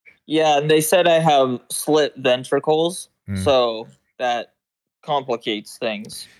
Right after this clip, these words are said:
Speaker 2: And do, have you ha-, can you get an M R I with the shunt you have in?
Speaker 1: Yes.
Speaker 2: Have you
Speaker 1: It's, oh, uh, if, yes, it does throw the, the setting off,
Speaker 2: Yeah.
Speaker 1: but I have to go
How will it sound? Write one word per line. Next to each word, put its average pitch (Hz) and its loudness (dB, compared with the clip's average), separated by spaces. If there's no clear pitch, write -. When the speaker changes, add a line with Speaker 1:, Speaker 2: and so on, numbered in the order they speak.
Speaker 2:
And 113 -6
do, 120 -2
have 107 0
you 107 0
ha-, 123 -2
can 131 -4
you 123 -4
get 127 2
an 127 0
M 127 -2
R 120 4
I 120 2
with 123 -4
the 120 -4
shunt 127 -4
you 131 -2
have 127 0
in? 143 -4
Speaker 1:
Yes. - -2
Speaker 2:
Have 101 2
you - 2
Speaker 1:
It's, - -8
oh, 180 2
uh, 165 4
if, 180 -4
yes, 170 -2
it 151 -6
does 165 0
throw 160 2
the, 135 -4
the 131 -2
setting 135 -4
off, 147 -4
Speaker 2:
Yeah. 143 0
Speaker 1:
but 127 2
I 131 2
have 135 -2
to 127 -4
go 120 -4